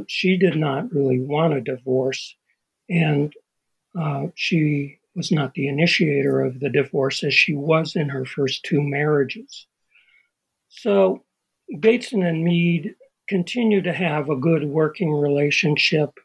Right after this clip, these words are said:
They're still close colleagues, but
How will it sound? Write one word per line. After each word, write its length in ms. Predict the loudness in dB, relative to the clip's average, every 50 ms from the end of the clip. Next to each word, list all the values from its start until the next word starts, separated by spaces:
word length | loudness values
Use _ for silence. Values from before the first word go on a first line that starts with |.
| _
They're 220 | 0 2 2 2 2
still 540 | -2 -6 -6 -2 0 0 0 0 -2 -4 _ _ _ _ _ -20 _ _ _ _
close 360 | -8 -4 -2 -2 -2 -2 -4 -8
colleagues, 720 | -6 -2 -2 0 2 2 2 2 2 2 0 -2 -6 -10 -6 -2
but 280 | 0 0 0 -2 -6